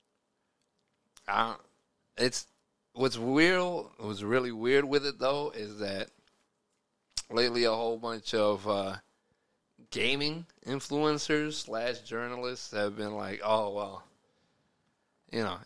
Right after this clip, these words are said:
even though, like, Starfield and, uh, whatever the other shit was canceled, like, days ago, once that came out,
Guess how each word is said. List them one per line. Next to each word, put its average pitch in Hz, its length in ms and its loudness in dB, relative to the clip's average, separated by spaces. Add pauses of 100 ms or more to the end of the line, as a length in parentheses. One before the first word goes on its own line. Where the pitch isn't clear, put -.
even 175 260 2
though, 160 260 8
like, 135 300 2
Starfield 120 680 2
and, 113 500 -8 (240)
uh, 101 640 -6
whatever 120 300 -2
the 107 100 -2
other 110 200 0
shit 113 260 -2
was 113 140 -6
canceled, 113 640 0
like, 98 320 -4
days 110 240 2
ago, 110 320 4 (540)
once 135 240 0
that 139 220 2
came 107 260 -4
out, 104 300 -6